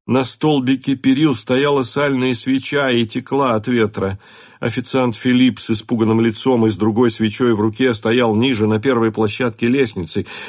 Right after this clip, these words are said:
Ещё пониже, за поворотом по лестнице, слышны были подвигавшиеся шаги в тёплых сапогах,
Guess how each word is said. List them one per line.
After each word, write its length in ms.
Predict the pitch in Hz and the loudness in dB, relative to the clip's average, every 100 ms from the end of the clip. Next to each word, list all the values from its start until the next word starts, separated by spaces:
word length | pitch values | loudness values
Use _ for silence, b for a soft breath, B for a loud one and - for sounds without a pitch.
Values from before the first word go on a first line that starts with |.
| B | B
Ещё 560 | 104 147 - - 170 160 | 0 0 -2 2 2 4
пониже, 640 | 143 143 147 165 147 165 | 0 2 2 2 4 2
за 160 | 135 147 | 2 0
поворотом 720 | 147 143 143 147 156 170 160 | 2 2 2 2 2 2 0
по 180 | 156 139 | 0 0
лестнице, 880 | 139 139 147 - 160 156 - 180 160 B B B | 2 2 0 -2 -4 -2 0 0 -2 B B B
слышны 600 | - 110 123 - 139 170 | -6 -2 -2 -2 2 2
были 340 | 123 147 165 | 4 2 2
подвигавшиеся 1200 | 147 - 139 113 127 156 151 - - 147 131 131 | 0 0 -2 0 0 0 -2 -4 -4 -4 -2 -2
шаги 540 | 127 - 127 120 151 120 | -4 -4 -4 -2 -2 -2
в 100 | - | -2
тёплых 480 | 143 127 127 127 - | 0 0 0 -2 -2
сапогах, 600 | 127 143 143 135 113 | -4 -2 0 0 0